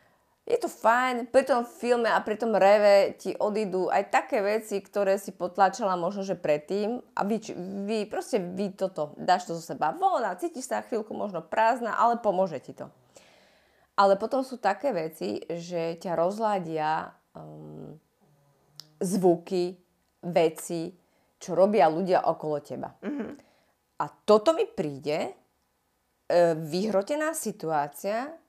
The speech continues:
Speaker 1: kedy žena je jedna v afekte.
Speaker 2: Mhm.
Speaker 1: Kedy ja, napriek tomu, že mám nejaký stav, si potrebujem v tej hlave upratať, že t-, toto čo je, že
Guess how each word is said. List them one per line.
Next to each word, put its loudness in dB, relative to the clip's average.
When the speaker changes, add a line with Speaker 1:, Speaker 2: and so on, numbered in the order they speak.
Speaker 1:
kedy -6
žena 0
je 2
jedna -4
v -16
afekte. -16
Speaker 2:
Mhm. -8
Speaker 1:
Kedy 2
ja, 6
napriek -2
tomu, -2
že -4
mám 0
nejaký -4
stav, -2
si -8
potrebujem -2
v -12
tej -2
hlave -2
upratať, -6
že -6
t-, -18
toto -2
čo 0
je, 4
že 0